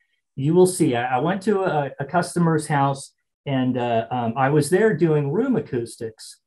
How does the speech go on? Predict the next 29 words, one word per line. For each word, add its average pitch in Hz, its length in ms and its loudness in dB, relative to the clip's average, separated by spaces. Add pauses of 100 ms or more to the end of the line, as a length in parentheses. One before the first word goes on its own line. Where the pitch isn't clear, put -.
(280)
and, 135 360 2
um, 123 340 -2
helping 185 300 2
them 165 140 2
out 127 180 0
with 127 180 -6
room 165 200 0
acoustics. 117 640 -6 (220)
And 147 180 0
I 196 120 4
noticed 180 460 4
that 147 140 4
he 180 200 -2
had 147 360 0 (260)
a 127 100 -2
half 220 380 -2
a 170 80 2
dozen 156 600 0
different 185 420 -2
types - 360 -2
of 120 160 -6 (100)
footers 151 520 -4 (360)
around. 117 560 0 (260)
And 139 160 0
so 147 340 4
I 143 160 2
asked 170 280 0
him, 131 160 -6
"Hey, 135 280 -4